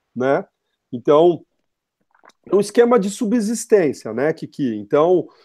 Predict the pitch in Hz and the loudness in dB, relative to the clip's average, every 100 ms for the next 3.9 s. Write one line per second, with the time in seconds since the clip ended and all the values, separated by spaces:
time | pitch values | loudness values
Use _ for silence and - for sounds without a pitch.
0 | _ 127 - 151 151 156 147 127 - - | _ -10 -2 2 4 6 4 2 -4 -20
1 | _ _ - 127 120 147 165 165 135 160 | _ _ -4 -4 2 4 4 2 0 0
2 | 151 156 185 233 247 294 311 _ _ _ | 0 -2 -2 0 0 0 -4 _ _ _
3 | _ _ _ _ 120 131 147 208 | _ _ _ _ -4 0 0 0